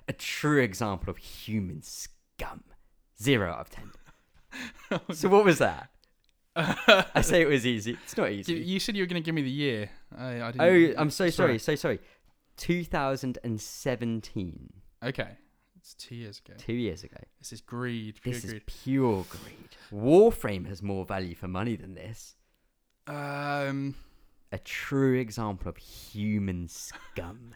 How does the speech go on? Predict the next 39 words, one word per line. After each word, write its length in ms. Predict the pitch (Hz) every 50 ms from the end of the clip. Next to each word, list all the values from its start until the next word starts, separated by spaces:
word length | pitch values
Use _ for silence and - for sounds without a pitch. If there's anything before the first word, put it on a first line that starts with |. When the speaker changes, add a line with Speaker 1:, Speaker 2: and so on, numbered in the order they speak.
| - -
Speaker 2:
<laughs> 160 | 214 196 156 -
Well, 180 | 160 165 180 175
Speaker 1:
Zero 340 | 160 160 156 143 123 107
out 120 | 101 95 82
of 100 | 101 -
ten. 240 | - - 85 80 87
Speaker 2:
what's 220 | 180 196 214 202 -
bad 260 | - 202 190 185 170
is 100 | 151 139
it's 160 | 147 139 - 160
making 340 | 160 156 160 156 - 165
me 80 | 156 156
think 300 | 139 - 147 131 127 123
of 100 | 127 120
E 120 | 123 120
A 180 | 120 117 107 101
'cause 160 | 101 - 110 120
we've 100 | 120 113
just 160 | - - -
been 80 | 120
talking 300 | 117 - 131 120 113 -
about 200 | 113 107 107 107
E 40 | -
A. 20 | 185
Speaker 1:
Interesting, 680 | 226 262 285 - - 349 277 - - - - 147 123
Speaker 2:
So 100 | 127 139
Speaker 1:
that. 240 | 139 139 139 - - -
Speaker 2:
I'm 200 | 147 151 156 151
gonna 220 | - 185 190 190
guess 300 | 165 - 170 139 135 -
tw-, 140 | - 175 151
twenty 200 | - - 175 156
seventeen, 520 | - - - 165 151 147 135 - - 120
so 100 | 117 -
I'm 60 | 127 120
gonna 200 | 120 139 139 139
guess 580 | 135 139 131 127 - - - - - - - - _ _ _ - -
Battlefront 460 | 120 120 127 120 131 - 147 117 -
Two? 220 | - 143 160 220